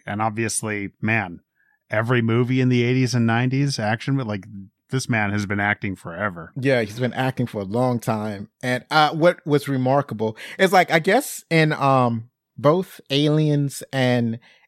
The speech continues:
Speaker 2: Alien Three, I guess from my perspective, when I originally watched it way back when, he seemed like an older character. But now when I, I just watched Alien Three and I, and I watched, uh, Aliens, like, a couple of weeks ago, I was like, "Oh, he, he looks real, rather
Speaker 1: He's
Speaker 2: young,"
Speaker 1: young.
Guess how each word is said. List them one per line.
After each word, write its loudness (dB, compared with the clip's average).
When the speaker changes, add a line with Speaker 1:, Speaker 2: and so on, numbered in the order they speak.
Speaker 2:
Alien 2
Three, -2
I 0
guess 0
from 0
my 4
perspective, 0
when 2
I 2
originally 0
watched 0
it -4
way 2
back 0
when, 0
he -2
seemed 0
like 0
an 0
older 2
character. 0
But 4
now 4
when 2
I, 4
I 2
just 2
watched 0
Alien -2
Three -4
and -2
I, -4
and -2
I -2
watched, -2
uh, -4
Aliens, 0
like, -4
a -2
couple -4
of -2
weeks -4
ago, -4
I -2
was 2
like, 4
"Oh, 6
he, 2
he -2
looks 2
real, 2
rather 6
Speaker 1:
He's 4
Speaker 2:
young," 6
Speaker 1:
young. -4